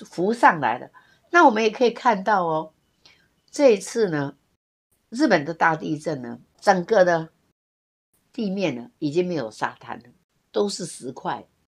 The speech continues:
整个从地震里面浮上来的。好，太平洋板块沉入呢，北美洲板块是一九六四年阿拉斯加大地震，九点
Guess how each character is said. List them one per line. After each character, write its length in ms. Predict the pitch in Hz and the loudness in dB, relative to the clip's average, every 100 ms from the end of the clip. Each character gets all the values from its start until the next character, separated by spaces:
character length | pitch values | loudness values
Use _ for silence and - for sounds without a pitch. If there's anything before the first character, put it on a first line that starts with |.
| _ _ _ | _ _ _
整 160 | - 139 | -10 -6
个 80 | 143 | -6
从 160 | 139 143 | -8 -10
地 160 | 180 | -10
震 180 | 156 139 | -8 -8
里 80 | 101 | -8
面 180 | 131 107 | -12 -12
浮 180 | 104 | -16
上 200 | 117 127 113 | -16 -16 -16
来 120 | - _ | -20 _
的。 80 | _ _ _ _ _ _ | _ _ _ _ _ _
好， 240 | - 156 185 | 2 4 4
太 200 | - 285 | 0 0
平 100 | 247 | 0
洋 160 | 247 | 0
板 160 | 208 160 | -2 -2
块 160 | 202 180 | -2 -2
沉 220 | 139 165 | -4 -4
入 160 | 180 | -4
呢， 160 | 143 131 | -4 -8
北 200 | - 139 | -6 -4
美 160 | 156 139 | -4 -6
洲 140 | 151 | -6
板 180 | 135 117 | -6 -6
块 180 | 156 131 | -6 -6
是 120 | - | -10
一 160 | - | -10
九 160 | 185 - | -8 -8
六 220 | 151 143 | -6 -8
四 200 | - 143 | -8 -12
年 300 | 123 107 113 _ | -10 -14 -16 _
阿 160 | 143 139 | 0 2
拉 140 | 135 | -2
斯 180 | - 139 | -6 -14
加 180 | - 131 | -12 -12
大 220 | 135 120 | -12 -16
地 180 | - 120 | -18 -20
震， 220 | 139 139 _ _ _ _ | -20 -20 _ _ _ _
九 320 | - 139 139 175 | -4 -2 0 -2
点 320 | 175 117 | -2 -4